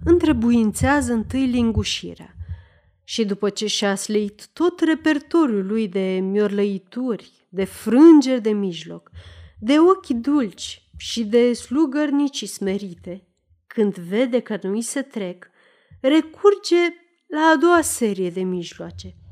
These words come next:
Începe să urzească pe sub ascuns uneltieri.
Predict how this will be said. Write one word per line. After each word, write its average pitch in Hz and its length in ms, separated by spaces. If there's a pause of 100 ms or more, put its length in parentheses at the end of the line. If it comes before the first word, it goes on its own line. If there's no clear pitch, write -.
(340)
Începe 202 640
să 294 180
urzească 294 580
pe 240 180
sub 208 360
ascuns 185 680 (420)
uneltieri. - 880